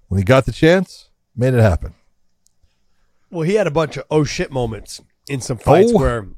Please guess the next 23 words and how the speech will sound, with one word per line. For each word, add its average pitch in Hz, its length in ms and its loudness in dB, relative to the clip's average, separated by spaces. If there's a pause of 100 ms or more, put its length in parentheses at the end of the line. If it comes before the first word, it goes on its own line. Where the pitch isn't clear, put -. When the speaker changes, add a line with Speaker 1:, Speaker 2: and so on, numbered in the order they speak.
(300)
Speaker 2:
yeah, - 20 -
Speaker 1:
Yeah, 135 280 -6
Speaker 2:
oh - 100 2
Speaker 1:
he 135 80 2
had 175 120 4
Speaker 2:
shit - 20 2
Speaker 1:
a 160 40 0
Nate 147 200 0
Speaker 2:
moments. 127 140 0
Speaker 1:
Diaz 160 220 4
oh 123 120 4
shit 110 260 -2
moment. 101 380 -2
<laughs> - 340 -8
Speaker 2:
Yeah, 127 380 -4 (180)
almost 139 300 -6
Speaker 1:
That's 160 140 2
Speaker 2:
cost 151 180 -2
Speaker 1:
the 190 120 -2
Speaker 2:
him. 98 60 -12
Speaker 1:
round, 151 420 0
Speaker 2:
So, 117 80 -12
Speaker 1:
man. 135 260 -6